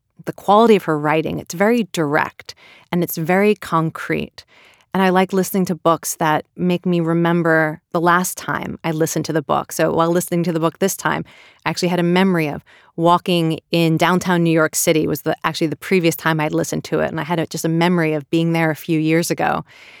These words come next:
And then I had a memory of much further back when I was a graduate student and walking around the Stanford campus. And I had just had such a clear memory of what I was thinking about as I was listening to that part of the book. Books are wonderful in that way.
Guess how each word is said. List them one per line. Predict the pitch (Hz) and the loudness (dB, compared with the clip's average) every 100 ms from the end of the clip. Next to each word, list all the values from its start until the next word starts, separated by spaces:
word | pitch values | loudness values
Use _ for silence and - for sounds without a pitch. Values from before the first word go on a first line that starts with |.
| - _ | -20 _
And | 175 180 | -2 2
then | 170 | 2
I | 165 | 2
had | 170 170 | 2 2
a | |
memory | 165 170 185 170 156 | 2 2 2 2 0
of | |
much | 160 165 - | 0 -2 -4
further | - 160 151 | -4 -2 0
back | 165 165 151 | 0 0 0
when | 160 156 | -4 -4
I | |
was | 147 | -4
a | - | -6
graduate | - 185 208 180 - | -2 0 2 0 -2
student | - 156 | -2 -2
and | 160 | 0
walking | 160 165 175 170 | 2 2 2 2
around | 160 160 | 2 0
the | |
Stanford | - 165 170 165 - | -2 0 0 -2 -2
campus. | 165 175 - - - - - _ | -2 0 0 -4 -8 -14 -20 _
And | - | -6
I | 160 | -4
had | 165 | -4
just | 156 | -6
had | 180 175 | -6 -6
such | - 180 | -4 -6
a | |
clear | 170 - 185 180 | -6 -2 0 2
memory | 160 175 170 151 | 2 0 0 -2
of | 151 | -2
what | 160 175 | 0 2
I | |
was | 156 - | 0 -2
thinking | 165 170 165 | -6 -4 -4
about | 151 160 156 - - _ 156 | 0 0 0 -4 -20 _ -6
as | 156 | 0
I | 160 | 2
was | 160 165 | 2 2
listening | 185 - 175 160 | -2 -2 -2 -2
to | 151 | -2
that | 151 - | -4 -2
part | 160 151 | -4 -4
of | |
the | 147 | -4
book. | - 160 - - _ _ _ | 0 0 0 -12 _ _ _
Books | - - | -8 -2
are | 196 | 0
wonderful | 185 196 151 | 2 0 0
in | 151 | -2
that | 151 - | -2 -2
way. | 73 - | 0 -2